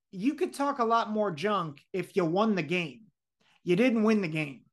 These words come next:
So, like, you really don't have room to talk about beating the Big Ten every year, first of all, because you couldn't beat the third best team in the Big Ten without their best player.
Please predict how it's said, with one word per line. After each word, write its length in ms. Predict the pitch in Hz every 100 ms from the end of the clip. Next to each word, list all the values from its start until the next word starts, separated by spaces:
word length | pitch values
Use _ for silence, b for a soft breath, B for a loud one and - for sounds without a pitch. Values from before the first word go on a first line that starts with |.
| _ _ _ _ _ _ _ _ _ _ _ _ _ _ _ _
So, 640 | - 190 175 175 170 165 _ _ _ _ _ _ _ _ _ _ _ _ _ _ _ _ _ _ _ _
like, 340 | 196 180 160 _ _ _ _ -
you 160 | 190
really 280 | 220 330 254
don't 240 | 220 220
have 200 | 170 202
room 200 | 180 190
to 80 | 165
talk 280 | 143 185 175
about 260 | 170 165 156 151 -
beating 340 | 180 190 175
the 60 | 156
Big 300 | 170 160 139
Ten 180 | 170
every 240 | 160 147 139
year, 200 | 135 135
first 300 | - 151 139
of 80 | 143
all, 140 | 143
because 300 | 143 143 147
you 60 | 151
couldn't 280 | 214 180
beat 180 | 165 175
the 80 | 160
third 360 | - 190 190 160
best 280 | 156 143
team 340 | - 156 147 139 b b _
in 160 | 185 175
the 60 | 147
Big 260 | 151 143
Ten 400 | - 160 143 139 b _
without 300 | 156 160 165
their 120 | 165
best 300 | 151 151 -
player. 320 | - 147 139